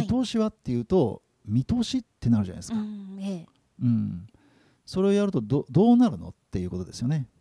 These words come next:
Speaker 2: うんうん。
Speaker 1: だからそこはなんか、「大丈夫です」とか、「うまくいきます」とか、<laughs> わけのわからない、こう、精神論では困るので、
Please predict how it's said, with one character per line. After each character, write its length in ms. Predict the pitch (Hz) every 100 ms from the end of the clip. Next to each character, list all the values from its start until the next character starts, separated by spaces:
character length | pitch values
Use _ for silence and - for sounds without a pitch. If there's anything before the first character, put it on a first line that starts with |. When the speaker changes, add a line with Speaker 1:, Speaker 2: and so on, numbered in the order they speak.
| _
Speaker 2:
う 40 | 190
ん 20 |
う 20 |
ん。 40 | 156
Speaker 1:
だ 40 |
か 40 | - _ 156 147 _ _ _
ら 100 | 165
そ 100 | 196
こ 100 | 240
は 80 | 233
な 80 | 202
ん 40 |
か、 260 | 120 104 82
「大 160 | 107 180
丈 100 | 190
夫 40 |
で 100 | 131 104
す」 120 | -
と 80 | -
か、 180 | 92 98
「う 40 |
ま 100 | 175
く 80 | 135
い 40 | 127
き 80 |
ま 120 | 131 117
す」 80 |
と 60 | -
か、 160 | 98 82
<laughs> 40 | 131
わ 120 | 143
け 100 | 165
の 60 |
わ 40 | 127
か 100 | -
ら 40 |
な 140 | 143 113
い、 80 | 107
こ 140 | 117
う、 20 |
精 180 | 131 151
神 180 | - 131
論 120 | 107
で 60 | 127
は 40 |
困 220 | 104 104
る 80 | 98
の 120 | 90
で、 300 | 123 165 110